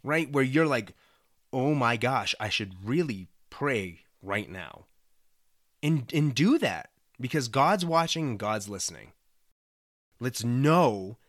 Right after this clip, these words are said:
that we're going to speak to the creator of the entire <laughs> universe, okay? So let's go right now. Let's do it.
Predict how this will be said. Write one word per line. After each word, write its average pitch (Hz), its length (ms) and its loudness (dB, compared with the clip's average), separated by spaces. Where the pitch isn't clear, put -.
that 123 160 -2
we're 123 140 -2
going 131 520 2
to 117 520 0
speak - 440 -4
to 147 180 -4
the 113 100 -6
creator 107 540 -6
of 98 280 -4
the 98 260 -10
entire 95 800 -6
<laughs> - 240 -8
universe, 101 640 -2
okay? 127 260 -2
So 139 160 0
let's 170 240 0
go 262 220 2
right 240 200 0
now. 226 220 -2
Let's 127 200 -6
do 277 180 2
it. 120 140 0